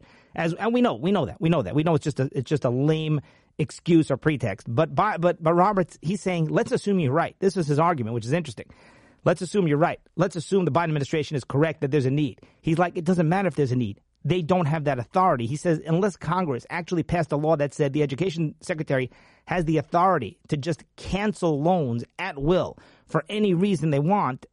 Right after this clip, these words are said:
unless Congress says that, you don't have that authority." So even if Biden would be right, which I would add he's not, that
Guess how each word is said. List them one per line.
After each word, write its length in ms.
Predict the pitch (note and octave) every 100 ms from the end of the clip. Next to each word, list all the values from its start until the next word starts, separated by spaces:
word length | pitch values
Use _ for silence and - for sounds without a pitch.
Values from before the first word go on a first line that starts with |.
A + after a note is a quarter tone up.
| -
unless 260 | E3+ A3
Congress 320 | - F#3+ E3+ D3+
says 220 | G3+ F3+
that, 160 | D3+
you 80 | E3+
don't 140 | G3 D#3+
have 160 | F3
that 100 | D3+
authority." 420 | B2 A3 G#3+ C3+
So 160 | A#2 D#3+
even 280 | G#3 A3+ F#3+
if 100 | D#3+
Biden 300 | E3+ E3+ E3
would 160 | D3 B2
be 100 | A#2
right, 340 | A2+ F#3 -
which 160 | - B2+
I 100 | B2+
would 140 | D3+
add 140 | C3 A#2
he's 160 | A#2
not, 340 | G2 E3 D3+ - - - _ -
that 340 | C3+ D#3 D#3